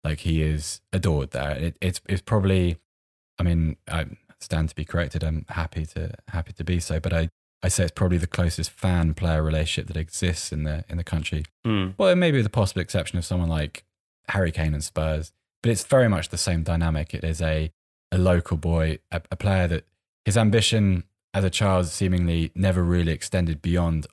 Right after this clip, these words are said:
Speaker 1: "I wanna be playing for Villa."
Speaker 2: Yeah.
Speaker 1: It's a lovely thing. I mean, I watched him, I watched him pick up the, the playoff trophy and, you know, he was holding it in front of the Villa fans at Wembley. It's one of those things that you don't, you don't get to see very up much anymore because that situation where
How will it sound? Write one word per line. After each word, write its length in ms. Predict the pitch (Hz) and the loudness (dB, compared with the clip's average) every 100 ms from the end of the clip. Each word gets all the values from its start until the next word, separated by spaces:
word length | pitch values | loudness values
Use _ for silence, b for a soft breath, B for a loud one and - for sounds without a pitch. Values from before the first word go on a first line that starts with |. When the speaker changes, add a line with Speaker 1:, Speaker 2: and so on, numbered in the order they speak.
| _ | _
Speaker 1:
"I 60 | 87 | 0
wanna 240 | 92 90 | 2 0
be 140 | 82 | 0
playing 260 | 80 85 82 | -2 -2 -2
for 100 | 80 | -2
Villa." 340 | 73 80 69 - - | -2 -2 -2 -8 -2
Speaker 2:
Yeah. 300 | 104 98 87 | 2 2 2
Speaker 1:
It's 120 | 113 117 | 0 2
a 60 | |
lovely 280 | 120 117 101 | 4 4 2
thing. 220 | 95 87 | 0 0
I 60 | 85 | 2
mean, 160 | 90 | 2
I 80 | 87 | 2
watched 280 | 90 95 - | 0 0 -2
him, 280 | 90 85 82 _ _ _ - | -2 0 -4 _ _ _ -2
I 60 | |
watched 140 | 117 101 | 0 2
him 80 | 92 | 2
pick 120 | 92 | 0
up 120 | 80 | 2
the, 180 | 87 85 | 0 0
the 120 | 87 | -2
playoff 280 | - 90 85 | 0 2 2
trophy 520 | - 87 80 85 80 - | 0 0 0 -2 -2 -2
and, 320 | 85 80 80 - | 0 0 -4 -4
you 80 | 92 | -2
know, 40 | |
he 140 | 80 80 | 0 -2
was 220 | 78 - | -6 -10
holding 300 | - 95 87 | -4 -2 -2
it 40 | 73 | -4
in 60 | |
front 160 | 80 90 | -4 -2
of 60 | |
the 60 | 80 | -2
Villa 180 | 80 87 | -2 -2
fans 300 | 85 80 78 | 0 -2 -2
at 80 | 58 | -2
Wembley. 400 | 87 82 78 76 _ _ _ - | -2 0 -2 -6 _ _ _ -2
It's 240 | 143 120 | -2 0
one 100 | 135 | 2
of 60 | 123 | 2
those 160 | 101 | 2
things 240 | - 101 82 | 2 2 0
that 80 | - | -2
you 100 | 87 | 0
don't, 300 | 90 87 - | 0 0 -4
you 80 | - | -2
don't 140 | 95 92 | 0 0
get 120 | 82 | -2
to 60 | |
see 160 | - 101 | -2 0
very 180 | 95 98 | 2 2
up 100 | - | 2
much 240 | 98 90 | 0 0
anymore 260 | 90 101 104 | 2 2 2
because 400 | - - 87 82 b b _ _ - | 0 -2 -2 -2 b b _ _ -2
that 220 | 104 - | -2 -2
situation 840 | - - 90 107 101 - 85 80 - | -6 -4 -2 0 0 0 0 -2 -4
where 440 | 92 87 85 85 | -2 0 2 0